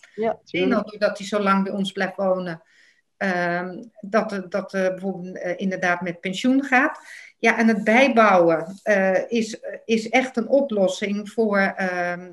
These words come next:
Speaker 2: nou ja, met name die doorstroming en dat je alternatieven kan bieden. En dat er minder druk komt, eh,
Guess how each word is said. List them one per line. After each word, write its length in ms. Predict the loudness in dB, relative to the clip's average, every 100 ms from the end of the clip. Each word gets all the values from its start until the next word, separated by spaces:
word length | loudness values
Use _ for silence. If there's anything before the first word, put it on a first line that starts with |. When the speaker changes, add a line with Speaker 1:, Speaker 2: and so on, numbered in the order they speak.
| -4
Speaker 2:
nou 160 | -2 0
ja, 80 |
met 200 | 0 0
name 320 | 4 4 4 2
die 140 | -4
doorstroming 840 | -4 -2 -2 -4 -2 -2 -2 -4 -4
en 120 | -4
dat 180 | -4 -6
je 100 | -4
alternatieven 760 | -2 -2 -4 -4 -2 -4 -6
kan 200 | -8 -8
bieden. 340 | -8 -6 -6 -8 -14 -20 _
En 220 | -2 0 2
dat 180 | 0
er 80 | 0
minder 340 | 0 2 0 -2
druk 340 | 0 0 0
komt, 400 | -4 -6 -8 -10
eh, 540 | -4 -2 0 -2 -4